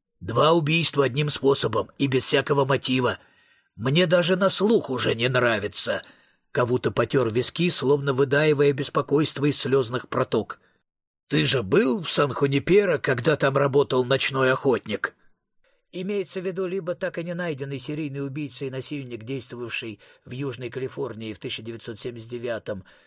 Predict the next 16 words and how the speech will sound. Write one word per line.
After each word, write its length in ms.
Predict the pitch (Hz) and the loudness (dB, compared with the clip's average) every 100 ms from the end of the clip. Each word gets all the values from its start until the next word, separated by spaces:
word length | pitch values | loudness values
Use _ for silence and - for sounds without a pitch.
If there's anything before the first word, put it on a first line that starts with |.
| _ | _
тысяча 200 | - 110 | -12 -8
девятьсот 320 | 104 107 110 113 | -8 -8 -8 -8
восемьдесят 340 | 110 110 110 | -10 -10 -10
шестом 560 | - 107 - - 113 98 | -10 -10 -10 -8 -8 -8
годах, 460 | 95 98 135 190 _ _ _ _ _ | -8 -6 -6 -8 _ _ _ _ _
чьими 340 | - 196 196 | -10 -8 -6
жертвами 440 | 170 190 170 180 170 | -4 -4 -6 -8 -8
стало 340 | - 170 160 | -6 -6 -6
десять 400 | 143 160 - 151 | -6 -8 -8 -10
человек, 560 | - 151 156 156 143 - _ _ _ _ _ _ - | -8 -6 -6 -6 -8 -12 _ _ _ _ _ _ -8
первоначальный 760 | 135 131 131 135 151 147 139 | -6 -4 -6 -6 -6 -6 -8
ночной 400 | 127 127 135 127 | -8 -8 -8 -6
охотник, 560 | 127 123 - 82 - - _ _ _ _ - | -6 -8 -10 -14 -20 -20 _ _ _ _ -12
либо 480 | 131 220 208 220 220 - | -6 -4 -4 -4 -6 -6
Рикардо 580 | 151 - 190 202 202 | -6 -4 -4 -4 -4
Рамирес, 600 | 202 175 127 123 131 - | -4 -6 -6 -6 -6 -10